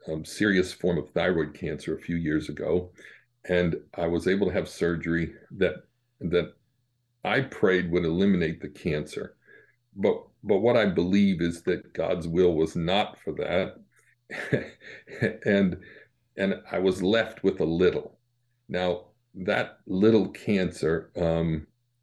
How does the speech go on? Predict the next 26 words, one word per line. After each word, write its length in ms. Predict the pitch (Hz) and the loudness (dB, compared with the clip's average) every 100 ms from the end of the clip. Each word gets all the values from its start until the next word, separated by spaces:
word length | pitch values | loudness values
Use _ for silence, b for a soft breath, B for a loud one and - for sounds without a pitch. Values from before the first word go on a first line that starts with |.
| _ | _
is 180 | 104 98 | 0 0
growing 640 | 101 95 104 87 85 135 - _ | 0 4 4 4 2 0 -4 _
and 200 | 95 95 | -4 -4
keeps 360 | - 131 127 104 | 0 0 0 0
me 200 | 110 101 - | 0 0 -2
humble, 460 | 117 101 80 - _ b b b _ | 0 2 0 -4 _ b b b _
although 280 | - 90 95 | -2 0 0
it's 120 | 98 | -2
growing 480 | - 82 92 120 123 | -8 -2 0 0 2
at 120 | 104 | 0
a 20 | |
very 460 | 85 90 82 90 92 | -2 -4 -2 0 -2
slow 440 | - - 78 73 73 - | -8 -6 -2 -2 -2 -12
pace, 440 | - - - - - _ _ _ b b | -12 -12 -18 -20 -20 _ _ _ b b
which 240 | - 98 - | -4 -2 0
is 120 | 98 | 2
encouraging. 920 | 101 101 113 95 90 87 92 92 - _ | 2 2 0 2 0 0 0 -2 -6 _
And, 300 | - 87 85 - _ | -2 0 0 -4 _
and 300 | - 82 80 - - | -6 -4 -4 -8 -6
I, 400 | 82 92 92 - - | -2 0 0 -2 -6
um, 400 | 82 80 78 73 - | -2 0 -2 -6 -6
am 140 | 90 85 | -6 -2
grateful 540 | 90 107 110 - 76 - | 2 2 2 -8 -10 -6
for 100 | 76 | -8
that. 180 | - - | -6 -8
It's, 200 | - - | -12 -16